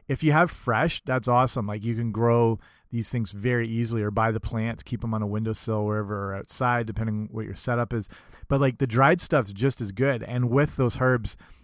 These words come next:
you're getting a lot of antioxidants in it, especially things like sage and thyme, um,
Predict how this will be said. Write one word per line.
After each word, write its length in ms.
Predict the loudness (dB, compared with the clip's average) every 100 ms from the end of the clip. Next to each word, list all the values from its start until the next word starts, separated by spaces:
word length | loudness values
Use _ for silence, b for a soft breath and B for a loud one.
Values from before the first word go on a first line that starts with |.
| b
you're 180 | 0 0
getting 480 | 0 0 2 2 0
a 120 | -2
lot 400 | -2 2 2 2
of 160 | 0 -4
antioxidants 920 | -4 -4 0 2 2 0 -6 -6 -6
in 100 | -6
it, 140 | -8
especially 380 | -8 -2 -2 -2
things 280 | -2 -2 -2
like 220 | -4 -6 B B B B
sage 540 | -8 0 2 2 2 0
and 160 | 0
thyme, 760 | 0 0 2 2 2 0 0 -4 b b b _
um, 500 | -4 -2 -2 -4 -10